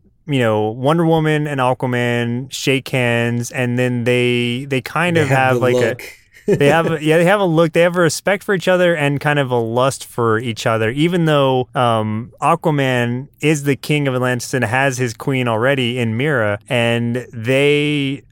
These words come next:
Speaker 1: w-, uh, Aquaman and Wonder Woman have a thing, and they, they have a tryst. Mira sees this, she witnesses it,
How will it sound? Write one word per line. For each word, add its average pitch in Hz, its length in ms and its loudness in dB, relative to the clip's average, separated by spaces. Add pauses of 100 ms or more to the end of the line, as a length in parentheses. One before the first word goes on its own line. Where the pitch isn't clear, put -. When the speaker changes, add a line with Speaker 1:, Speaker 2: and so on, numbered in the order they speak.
Speaker 1:
w-, 135 300 -6
uh, 123 400 0
Aquaman 135 600 -2
and 120 520 -2
Wonder 147 260 0
Woman 120 380 -2
have 120 340 -2
a 107 60 0
thing, 123 680 -4
and 120 280 -6
they, 120 160 0
they 123 160 0
have 123 160 0
a 113 60 0
tryst. - 580 -2 (560)
Mira 151 400 2
sees 220 440 -2
this, 104 360 -2
she 135 100 -2
witnesses 135 540 -2
it, 101 240 -2